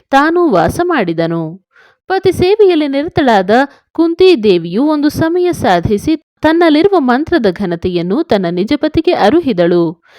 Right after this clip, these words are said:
ನೃಪಾಲನು ಅದಕ್ಕೆ ಸಮ್ಮತಿಸಿ, "ಪತ್ನಿಯರಾದ ನೀವಿಬ್ಬರೂ ಆ ಮಂತ್ರಗಳ ಫಲವನ್ನು ಪಡೆಯಿರಿ" ಎಂದು ಮುದದಿಂದ ಹೇಳಿದನು. ಅವರಿರುವರು ಅದಕ್ಕೆ ಸಮ್ಮತಿಸಿ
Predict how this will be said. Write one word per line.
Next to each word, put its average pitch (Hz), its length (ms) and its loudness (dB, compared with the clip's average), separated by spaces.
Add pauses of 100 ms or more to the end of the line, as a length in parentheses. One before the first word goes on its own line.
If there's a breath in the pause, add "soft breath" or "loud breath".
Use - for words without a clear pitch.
(220 soft breath)
ನೃಪಾಲನು 196 600 0
ಅದಕ್ಕೆ 185 360 -4
ಸಮ್ಮತಿಸಿ, 185 760 -2 (300 soft breath)
"ಪತ್ನಿಯರಾದ 320 760 2
ನೀವಿಬ್ಬರೂ 262 680 0
ಆ 202 200 2
ಮಂತ್ರಗಳ 180 560 -2
ಫಲವನ್ನು 240 520 -2
ಪಡೆಯಿರಿ" 180 540 0 (120)
ಎಂದು 196 240 -4
ಮುದದಿಂದ 254 560 -2
ಹೇಳಿದನು. 175 720 -2 (420 soft breath)
ಅವರಿರುವರು 247 680 2
ಅದಕ್ಕೆ 175 360 -4
ಸಮ್ಮತಿಸಿ 180 720 -4